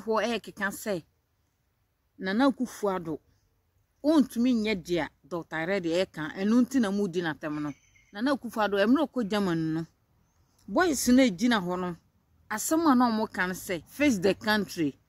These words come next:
face the country." Ne yɛnya Ghana anka yɛbɛba. Nti face country no ma yɛ.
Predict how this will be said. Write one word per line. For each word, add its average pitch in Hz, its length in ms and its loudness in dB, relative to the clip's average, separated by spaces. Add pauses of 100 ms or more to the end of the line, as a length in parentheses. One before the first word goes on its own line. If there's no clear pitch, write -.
(180)
face 240 280 0
the 170 160 0
country." 175 520 -2 (640)
Ne 226 160 6
yɛnya 254 320 6
Ghana 262 460 4
anka 190 360 -6
yɛbɛba. 185 380 -2 (300)
Nti 240 240 0
face 247 400 0 (120)
country 311 460 2
no 214 100 0
ma 233 180 2
yɛ. 190 260 2